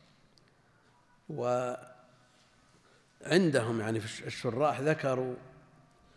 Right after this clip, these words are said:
أن فيه موضع من الرأس إذا استعمل في الحجامة صار سببًا في العمى. صحيح؟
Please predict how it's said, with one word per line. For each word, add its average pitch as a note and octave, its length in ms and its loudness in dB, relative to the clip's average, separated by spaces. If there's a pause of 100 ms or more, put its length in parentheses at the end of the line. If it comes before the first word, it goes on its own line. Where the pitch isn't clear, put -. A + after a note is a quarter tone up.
(300)
أن A#2 320 0
فيه E3 260 4
موضع E3 400 8
من C3 180 4
الرأس B2 540 -2
إذا A2+ 640 -6
استعمل B2 520 -4
في G#2+ 80 -8
الحجامة B2+ 720 -2 (1700)
صار A#2+ 400 2
سببًا B2 580 -2
في A2+ 100 -4
العمى. G#2 420 -4 (1600)
صحيح؟ A#2+ 460 -12